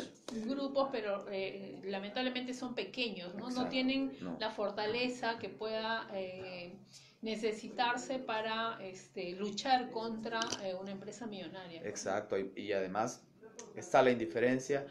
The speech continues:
Speaker 1: está también el cansancio de la
Speaker 2: Por
Speaker 1: gente.
Speaker 2: supuesto, son varios años en esta
Speaker 1: Mm.
Speaker 2: misma situación.
Speaker 1: Sí, y está también el sistema, ¿no?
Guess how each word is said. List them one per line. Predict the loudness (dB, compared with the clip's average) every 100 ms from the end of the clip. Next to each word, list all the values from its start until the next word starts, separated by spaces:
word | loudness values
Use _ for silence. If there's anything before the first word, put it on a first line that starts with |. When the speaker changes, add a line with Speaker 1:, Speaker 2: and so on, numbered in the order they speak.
| -8 -6
Speaker 1:
está | 2 4
también | 6 4 2
el | 2 0
cansancio | -2 -6 -6 0 2 2 0 -2 0
de | 0
la | 0
Speaker 2:
Por | -2 -2
Speaker 1:
gente. | -2 -2
Speaker 2:
supuesto, | -2 -6 -8
son | -4
varios | -2 -2 -4
años | -6 -6 -8
en | -8
esta | -6
Speaker 1:
Mm. |
Speaker 2:
misma | -6 -6
situación. | -8 -12 -12 -12 -12
Speaker 1:
Sí, | -4 -2 0 2
y | 2
está | 2 2
también | 2 4 4 2 -2 -12 -20 -20 -14 -6
el | -6
sistema, | -6 4 6 6 2 -8
¿no? | -12